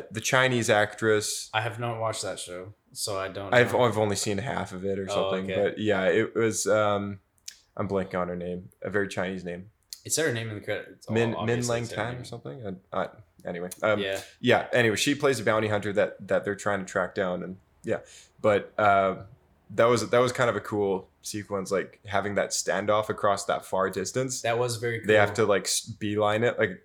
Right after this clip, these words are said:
Speaker 1: uh, at nighttime, you know, using the flares to throw her off and the
Speaker 2: That was
Speaker 1: sniper.
Speaker 2: super cool. I, and I love the part, too, where they're, like, you know, he gets, a-, after they find the, um, what do they call that thing?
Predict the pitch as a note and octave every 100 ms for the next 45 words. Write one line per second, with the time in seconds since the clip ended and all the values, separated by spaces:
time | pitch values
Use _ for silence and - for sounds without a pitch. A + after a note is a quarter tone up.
0 | - G#2+ G2+ F2+ G#2 G2+ B2 A#2+ A#2+ G2+
1 | G2+ G2 G2 G2 - G2+ F#2+ G#2 G2+ G2+
2 | F#2+ F#2 F#2 - A2 G2 G2 G2 G#2+ A2
3 | G2+ - G#2 A#2 A2 B2+ A2 G#2 - A#2+
4 | B2 C3 B2+ B2+ C3+ C#3+ - C3+ B2 -
5 | B2+ B2 A#2 G#2+ A2 A2+ G#2+ G#2 - _
6 | A#2+ A2+ A2 G#2+ G#2+ A#2+ G#2+ G2+ A#2 A#2
7 | - - - _ - A#2+ A2+ B2 B2+ C#3
8 | A#2+ A2+ - A2+ A#2+ A2 A2 G#2+ G#2 G2
9 | F#2 - - - _ _ A2 C3+ D3+ -
10 | A2 B2+ C3 A#2+ C#3 C#3+ D3+